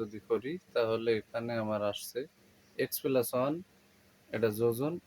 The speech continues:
এক্স মাইনাস ওয়ান, এটা হচ্ছে বিয়োজন। তাহলে এই এক্স এর এই অংশটাকে আমরা যোজন বিয়োজন করে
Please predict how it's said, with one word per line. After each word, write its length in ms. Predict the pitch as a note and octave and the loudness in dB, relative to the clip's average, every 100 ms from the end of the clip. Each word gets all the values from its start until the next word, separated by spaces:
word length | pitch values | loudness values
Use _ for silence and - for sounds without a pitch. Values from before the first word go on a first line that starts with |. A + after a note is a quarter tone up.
| C#4+ | -2
এক্স 140 | A#2+ - A#2+ | -2 -2 -4
মাইনাস 360 | A2+ A2 D#3 - - - _ _ _ _ _ _ _ _ _ A#2 | -2 0 -2 -2 -8 -12 _ _ _ _ _ _ _ _ _ -2
ওয়ান, 200 | A2+ A2 - A#2 | 0 0 -4 -4
এটা 120 | A2+ B2 | 0 0
হচ্ছে 200 | - A#2+ G#2+ | 0 -2 0
বিয়োজন। 380 | A2+ G#2 F#2+ G2+ _ _ _ _ _ _ | 0 0 -2 -8 _ _ _ _ _ _
তাহলে 240 | A#2+ A#2 B2+ - - | 0 2 0 -2 0
এই 100 | B2+ B2 - F4+ E4+ C3+ | 2 2 -2 -8 -2 0
এক্স 180 | C#3 - D#3+ | 0 0 0
এর 80 | D3 C#3+ | 4 4
এই 80 | B2+ A#2+ | 4 2
অংশটাকে 540 | A2+ - A2+ A2+ - D3 | 0 -4 0 -2 -2 -4
আমরা 160 | B2 A#2 G#2+ | 0 0 0
যোজন 280 | A2+ A2 D3 C3+ | -4 -4 -4 -2
বিয়োজন 340 | A#2 G#2+ G#2+ G2+ - | -2 -2 -4 -10 -8
করে 160 | G#2+ | -8